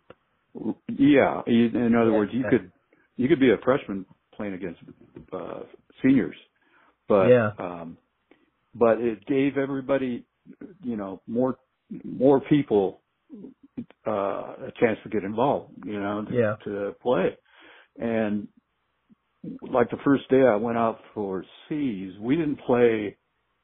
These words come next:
Speaker 1: there was no real Pop Warner or anything like that at the time. We played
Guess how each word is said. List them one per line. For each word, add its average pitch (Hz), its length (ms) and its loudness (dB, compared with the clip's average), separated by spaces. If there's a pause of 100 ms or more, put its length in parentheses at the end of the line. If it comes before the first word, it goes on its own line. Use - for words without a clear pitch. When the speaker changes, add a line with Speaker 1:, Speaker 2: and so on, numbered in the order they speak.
Speaker 1:
there 135 100 6
was 131 180 4
no 143 300 2
real 117 500 0 (120)
Pop 117 260 -10
Warner 104 560 -10
or 92 260 -8
anything 92 380 -10
like 90 260 -12
that 92 240 -8
at 87 160 -10
the 90 140 -20
time. 92 280 -6
We 104 160 -4
played 104 320 -2